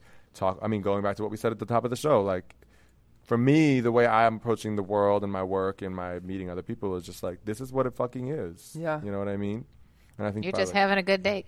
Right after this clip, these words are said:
Speaker 3: good
Speaker 1: Yeah.
Speaker 3: times.
Speaker 1: And I think, by, especially by demystifying sex, we actually allow more people to, like, tap in and, and practice safer sex and
Speaker 3: That's exactly
Speaker 1: and,
Speaker 3: right.
Speaker 1: you know, like, and, and know more and ask questions and, and, and, and find pleasure,
Speaker 2: This
Speaker 1: which
Speaker 2: is
Speaker 1: is
Speaker 2: why we
Speaker 1: great.
Speaker 2: do it.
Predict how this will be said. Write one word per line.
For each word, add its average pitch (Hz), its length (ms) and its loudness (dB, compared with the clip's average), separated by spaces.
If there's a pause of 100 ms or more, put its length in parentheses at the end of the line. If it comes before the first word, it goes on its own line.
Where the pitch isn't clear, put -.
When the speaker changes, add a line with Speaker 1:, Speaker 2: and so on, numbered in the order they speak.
(160)
Speaker 3:
good 214 200 0
Speaker 1:
Yeah. 202 80 4
Speaker 3:
times. 95 340 4 (320)
Speaker 1:
And 110 100 0
I 110 60 0
think, 107 180 -4
by, 107 80 0
especially 120 280 0
by 107 120 6
demystifying 101 720 -2
sex, 90 340 -6
we 98 120 -8
actually 90 300 -8
allow 90 340 -2
more 87 160 -6
people 92 320 -8
to, - 100 -12
like, 90 180 -8
tap 90 300 -10
in 160 180 0
and, 117 180 -2
and 98 200 -8
practice 110 320 -6
safer 123 300 -6
sex 120 480 -2
and 92 240 -6
Speaker 3:
That's 202 320 0
exactly 151 480 0
Speaker 1:
and, 143 80 -2
Speaker 3:
right. 139 320 0
Speaker 1:
you 107 120 -4
know, 107 240 2
like, 104 240 -4
and, 90 220 -12
and 90 260 -14
know 101 220 4
more 113 200 4
and 98 80 0
ask 101 220 -2
questions 120 560 0
and, 120 200 0
and, 117 240 -4
and, 104 260 -6
and 101 140 -6 (320)
find 104 360 -6
pleasure, 123 520 -2
Speaker 2:
This 165 140 -8
Speaker 1:
which - 60 -12
Speaker 2:
is 175 60 -8
Speaker 1:
is 170 60 -10
Speaker 2:
why 175 140 0
we 175 120 0
Speaker 1:
great. 160 60 -8
Speaker 2:
do 190 160 -2
it. - 100 -6